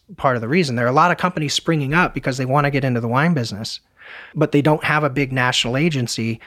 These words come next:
to basically plug and play a couple million dollars of revenue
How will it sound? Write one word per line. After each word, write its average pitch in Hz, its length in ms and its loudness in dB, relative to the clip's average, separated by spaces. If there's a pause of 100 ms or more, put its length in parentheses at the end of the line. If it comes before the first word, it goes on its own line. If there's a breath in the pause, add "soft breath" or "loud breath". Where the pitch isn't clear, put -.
(120)
to - 100 -2
basically 123 720 -2 (100)
plug 131 280 2
and 104 140 -2
play 110 500 0 (720)
a - 80 -8
couple 139 240 0
million 123 220 0
dollars 113 280 2
of 113 60 -2
revenue 120 480 2